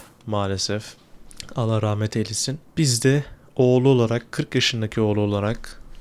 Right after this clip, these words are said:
bu serüvenimize devam edeceğiz. Öncelikle inanılmaz fazla isyan var. Şimdi şöyle bir şey yapacağım ben. Şimdi bunlar zindanda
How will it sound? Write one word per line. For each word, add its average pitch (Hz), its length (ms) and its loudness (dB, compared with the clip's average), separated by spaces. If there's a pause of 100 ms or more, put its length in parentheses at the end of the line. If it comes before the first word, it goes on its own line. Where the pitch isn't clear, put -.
bu 135 300 2 (220)
serüvenimize 110 840 2
devam 113 360 4
edeceğiz. 104 520 -2
Öncelikle 120 680 0
inanılmaz 120 600 -4
fazla 113 360 4
isyan 107 540 0
var. 95 760 -6 (240)
Şimdi 156 380 -2
şöyle 202 380 2
bir 170 60 0
şey - 180 4
yapacağım 104 460 0
ben. 92 120 -4 (180)
Şimdi 131 180 -4
bunlar 165 300 4
zindanda 165 800 0